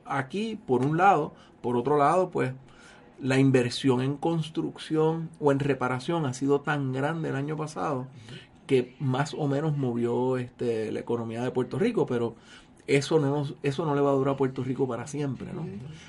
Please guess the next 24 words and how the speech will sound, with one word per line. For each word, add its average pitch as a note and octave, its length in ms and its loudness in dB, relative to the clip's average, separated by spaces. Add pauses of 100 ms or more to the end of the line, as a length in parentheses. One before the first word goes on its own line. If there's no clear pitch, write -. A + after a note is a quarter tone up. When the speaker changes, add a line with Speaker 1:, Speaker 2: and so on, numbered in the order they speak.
(220)
Speaker 1:
Entonces, F3+ 440 2
la D3 160 0
pregunta C#3 640 2
es F#3+ 120 0 (140)
cómo, E3 460 4 (480)
utilizando D3 840 2
este D#3 340 0
tipo F#3 380 -4
de E3+ 80 0
ejemplo, E3 500 -4 (520)
nosotros C3+ 720 0 (120)
utilizamos C3+ 840 -2
lo E3+ 160 -2
que E3 100 -2
es E3+ 60 -2
la F3 180 0
reconstrucción E3 800 -2
que E3+ 120 2
durará D3+ 600 0 (540)
diez, F#3+ 280 0
quince, F3+ 360 -4
veinte D#3 320 -2
años, D#3+ 380 -2 (680)
¿verdad? C3+ 480 0